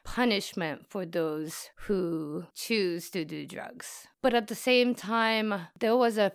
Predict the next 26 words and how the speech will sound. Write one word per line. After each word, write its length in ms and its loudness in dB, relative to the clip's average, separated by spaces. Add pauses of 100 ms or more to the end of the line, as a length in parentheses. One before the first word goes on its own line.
(120)
band 540 4
in 260 -2
Japan 540 -4
that 160 -2
was 160 -2
called 320 -8
Taimaz. 840 0 (260)
Taima 1080 4
is 480 -2
marijuana 800 0
in 100 -4
Japan. 600 -8 (120)
And 320 2
there 140 6
were, 320 4
there 180 4
was 180 4
a 80 2
song 460 6
about 380 2
it 360 -8
that 420 4
made 400 2
me 260 -2 (140)
think 380 -2
that 420 -2